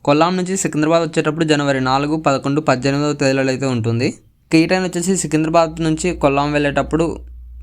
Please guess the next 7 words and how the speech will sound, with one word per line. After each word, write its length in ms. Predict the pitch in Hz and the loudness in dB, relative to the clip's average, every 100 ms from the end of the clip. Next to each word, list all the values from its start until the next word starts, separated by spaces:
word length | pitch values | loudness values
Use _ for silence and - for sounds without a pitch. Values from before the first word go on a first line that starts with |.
| - | -4
ప్రతి 480 | 143 139 139 - - - - - - - - - | 0 2 0 -2 -8 -18 -20 -20 -20 -20 -2 0
గురువారం 440 | 143 160 170 160 | 4 4 2 0
రాత్రి 340 | 135 139 143 | 0 0 0
ఎనిమిది 280 | 131 131 139 | 0 0 0
గంటలకు 300 | 143 143 160 | 0 0 -2
సికింద్రాబాద్లో 600 | - 139 143 147 147 143 | -4 -4 0 2 2 0
బయలుదేరి 560 | 139 135 131 139 175 | 0 0 0 -2 -4